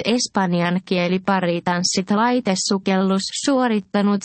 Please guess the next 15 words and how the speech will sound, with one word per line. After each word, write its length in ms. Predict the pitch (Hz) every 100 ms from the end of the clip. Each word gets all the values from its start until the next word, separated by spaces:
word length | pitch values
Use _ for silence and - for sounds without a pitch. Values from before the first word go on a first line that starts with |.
| -
sukelluskortin, 1080 | 262 285 262 214 196 - 190 190 190 185 185
laskuvarjohyppy, 1160 | 196 269 - - 208 185 196 190 196 185 175 180
käynyt 400 | 220 208 190 185
laskuvarjohyppykurssin, 1800 | 202 220 254 - - 196 196 196 196 190 185 - 165 202 185 - 190 180 180
ensiapukoulutus, 1200 | 247 277 - 220 202 208 202 190 196 196 196 202 -
käynyt 420 | 196 180 180 190
E 200 | 196 196
A 280 | - 190 185
yksi 380 | 240 269 - 220
kurssin, 560 | 196 247 254 - 226 208
anniskelupassi, 1200 | 262 269 240 208 - 196 190 185 202 202 - 190 190 -
suorittanut 760 | 277 254 226 202 - 202 202 202
anniskelupassin, 1400 | 240 262 247 233 - 202 190 180 170 170 - 190 180 180
hygieniapassi, 1120 | 233 202 196 185 180 175 175 180 180 - 190 180 -
suorittanut 680 | 277 277 240 - 196 190